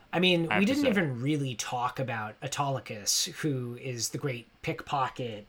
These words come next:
Speaker 1: con man character in it, and he's very funny at a variety of points. We didn't even bring him up, which just tells you something about, there's, there's a number of good folks here. I, I think I'll go with Camillo.
Speaker 2: Ah, okay.
Speaker 1: You know, just, just because he's the bro you need and you want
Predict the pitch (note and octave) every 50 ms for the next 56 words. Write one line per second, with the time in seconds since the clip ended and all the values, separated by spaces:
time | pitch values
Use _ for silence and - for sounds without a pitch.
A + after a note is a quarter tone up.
0 | - - - - E3 C#3 C3+ C#3 B2+ A#2+ A2 A2 A2 G#2+ - - B2 A2+ A2 A2
1 | G2+ - - A#2 G#2 G2+ G2 G#2 - - C3 G#2+ G#2+ G#2+ G#2 G#2 - C#3 C3+ A#2+
2 | G#2+ D#3+ E3 C3+ - - E3 D3 C#3+ C3 A2+ - - C3+ A2 G2 G2 F#2 F#2 G2
3 | G#2+ - - B2+ A#2+ A2+ G#2 B2 A#2+ A#2 A2 A2 G#2+ G#2+ G#2 - - - A2 G2+
4 | G2 - - C3+ C3+ C3+ D#3 D3 D3+ C#3 A#2 A#2 A#2 G#2 A#2+ B2 A#2 A2+ A2 A2+
5 | A#2+ A#2+ A2+ - - - - - - - - - - - D3+ C3+ - - - C#3
6 | - - - D3 C3+ C3 - C3 A#2+ - - A#2+ G#2 - A2 A2+ G#2+ G#2+ G2+ G2+
7 | - - C3+ D3+ D#3 D3+ - - - G3+ E3+ B2 D3 D#3+ D3 C3 A#2+ A#2+ A#2 G2+
8 | - C3 A2 - - C#3 B2 A2+ - - - A2 G#2 G#2 G#2 - - - - -
9 | - - - - _ _ - G3+ C#4+ E4 F4+ G4 G4 G4+ G4+ G4 F#4+ F#4 F#4 F#4+
10 | - - _ _ _ - - F#3+ - F#4 - G#4 F#4+ E3+ - G3+ G#3+ G3+ F#3+ F#3+
11 | E3+ - - - - D#3+ E3 G3 A3 F3+ E2 F2 - - - - - - D#2+ E2+
12 | F#2+ C3 F#3+ A3 A3+ - G#3+ G#3 F#3+ D#3 C3+ A#2 F2 G#2 - - B2+ - - E3
13 | D#3 D3 C3+ B3 B3 - - - - C#4 - - - A#3 A3 G3 E3+ D#3 D3 -
14 | - - F#3 F#3+ D#3+ D3 F3 C#3+ F3+ G#3 G#3+ G#3 F#3+ F3 E3+ D#3 D3+ D#3+ E3 D#3+
15 | D#3+ D#3+ D#3+ D#3+ C3+ D3+ - D3+ D3+ D3+ C#3+ B2 B2+ B2 A#2+ G#2+ G2+ G#2 G#2+ F#2+
16 | - - - - - - -